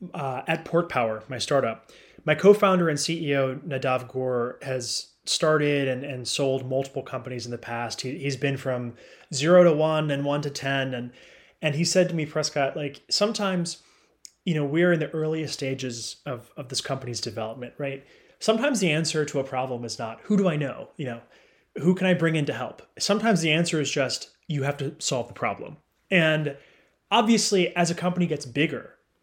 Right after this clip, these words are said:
executives in those companies, they shift from solving problems to building teams and keeping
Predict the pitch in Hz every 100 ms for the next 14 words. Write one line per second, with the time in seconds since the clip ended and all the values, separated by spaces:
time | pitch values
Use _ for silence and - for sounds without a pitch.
0 | _ - 160 139 160 170 165 139 139 139
1 | - 156 147 127 123 110 - _ _ _
2 | 151 151 139 - 180 - 160 123 - 147
3 | 160 147 - 131 131 123 120 - - 135
4 | 120 120 117 _ _ - 170 165 156 139
5 | - 156 131 117 113 - 147 120 - 160
6 | 151 135 127